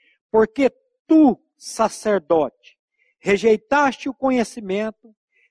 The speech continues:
também eu te rejeitarei, para que não seja sacerdote diante de mim,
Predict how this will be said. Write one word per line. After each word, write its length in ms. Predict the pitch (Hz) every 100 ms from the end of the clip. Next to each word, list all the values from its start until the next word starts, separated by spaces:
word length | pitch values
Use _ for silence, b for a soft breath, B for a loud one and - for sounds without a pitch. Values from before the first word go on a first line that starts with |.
| _
também 420 | - 240 202 262 262
eu 140 | 285
te 160 | - 233
rejeitarei, 1000 | 254 202 240 247 247 226 208 202 139 - _ _ _
para 160 | 196 208
que 140 | 240
não 200 | 226 226
seja 760 | - - - 233 262 233 170 156
sacerdote 760 | 196 170 208 156 208 233 -
diante 360 | 196 220 233 226
de 160 | 220 214
mim, 260 | 180 165